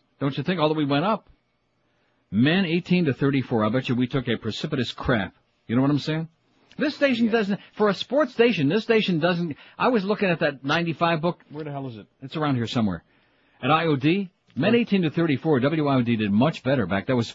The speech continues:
Speaker 1: nineteen ninety-five, seven years ago. Much better. Wouldn't, wouldn't you think eighteen to thirty-four would be a pretty decent demographic, men?
Speaker 2: You would think so,
Speaker 1: Nah.
Speaker 2: especially during football season.
Speaker 1: Nah,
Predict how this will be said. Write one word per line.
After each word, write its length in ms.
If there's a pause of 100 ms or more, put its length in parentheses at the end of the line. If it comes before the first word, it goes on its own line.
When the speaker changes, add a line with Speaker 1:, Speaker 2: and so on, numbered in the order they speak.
Speaker 1:
nineteen 420
ninety-five, 680
seven 220
years 200
ago. 240
Much 400
better. 280 (220)
Wouldn't, 260
wouldn't 120
you 60
think 200
eighteen 240
to 80
thirty-four 400
would 100
be 80
a 60
pretty 220
decent 540
demographic, 580
men? 360 (180)
Speaker 2:
You 140
would 120
think 180
so, 200
Speaker 1:
Nah. 420
Speaker 2:
especially 180
during 180
football 260
season. 260
Speaker 1:
Nah, 300